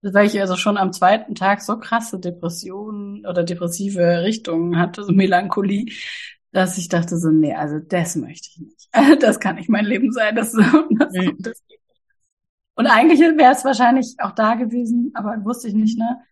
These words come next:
Speaker 1: Der einzige Weg durch ist, äh, oder raus eigentlich, ne? Der einzige Weg raus ist ja durch. Also ich hätte
Speaker 2: Ja.
Speaker 1: ja das voll geil nutzen können.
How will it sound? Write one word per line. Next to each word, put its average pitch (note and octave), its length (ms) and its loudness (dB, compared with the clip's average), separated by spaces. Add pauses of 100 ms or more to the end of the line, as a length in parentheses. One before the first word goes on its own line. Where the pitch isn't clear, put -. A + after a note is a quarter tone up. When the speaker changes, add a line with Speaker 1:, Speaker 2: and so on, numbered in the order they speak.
(220)
Speaker 1:
Der A3+ 160 0
einzige G#3+ 440 2
Weg G#3+ 220 4
durch G#3+ 300 2
ist, - 300 -8
äh, A3 120 0 (100)
oder F#3 360 0 (380)
raus A3 640 2 (200)
eigentlich, G#3+ 500 -2
ne? G#3+ 180 2
Der G#3+ 120 0
einzige G3+ 260 0
Weg - 180 2
raus F#3+ 260 2
ist F3+ 140 -10
ja F3+ 80 -2
durch. F3 580 -2
Also F#3+ 200 -4
ich F3 80 -2
hätte G3+ 140 2
Speaker 2:
Ja. F#3 80 4
Speaker 1:
ja F#3 40 4
das F#3+ 300 2
voll F#3+ 120 -2
geil F3 240 4
nutzen G3+ 320 -8
können. C#4 460 -6